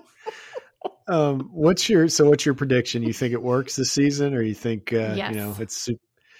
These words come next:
Speaker 1: what, uh,
Speaker 2: I think
Speaker 1: I
Speaker 2: it
Speaker 1: have to
Speaker 2: works. Let me
Speaker 1: confess
Speaker 2: tell you, let me tell you, I think it works if she picks one of these normal guys. Aaron B, who seems normal and has a real job.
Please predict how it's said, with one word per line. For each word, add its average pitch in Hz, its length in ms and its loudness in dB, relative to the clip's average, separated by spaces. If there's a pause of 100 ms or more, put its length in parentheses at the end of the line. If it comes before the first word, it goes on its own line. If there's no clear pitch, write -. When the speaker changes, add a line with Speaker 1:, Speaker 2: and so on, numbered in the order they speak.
(340)
Speaker 1:
what, 139 300 0
uh, 123 560 2
Speaker 2:
I 220 220 0
think 294 140 2
Speaker 1:
I - 20 2
Speaker 2:
it 370 60 2
Speaker 1:
have - 60 0
to - 40 4
Speaker 2:
works. 262 160 2
Let 269 100 2
me 294 80 0
Speaker 1:
confess 302 180 0
Speaker 2:
tell 240 80 0
you, 226 220 -2
let 233 100 -2
me 269 80 -4
tell 262 140 -2
you, 180 120 -4
I 185 120 -4
think 233 240 -4
it 240 140 -4
works 208 420 -2
if 196 140 -10
she - 220 -10
picks 190 380 -8
one 185 200 -6
of 185 80 -8
these 185 260 -8
normal 175 460 -8
guys. - 400 -14 (340)
Aaron 214 460 -2
B, 220 520 -4
who 214 200 -4
seems 196 380 -8
normal 175 340 -6
and 196 100 -8
has 190 160 -6
a 175 60 -10
real 165 160 -8
job. 175 280 -8